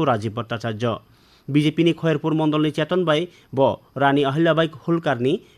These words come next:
ফিল্ড হামরা আছে মশাল পালাইজাখা মানজাখা এমএলএ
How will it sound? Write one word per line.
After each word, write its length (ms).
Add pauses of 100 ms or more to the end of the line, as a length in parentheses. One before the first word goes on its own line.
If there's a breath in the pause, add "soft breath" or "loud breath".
ফিল্ড 280
হামরা 380
আছে 180
মশাল 320
পালাইজাখা 560 (340 loud breath)
মানজাখা 420 (140)
এমএলএ 260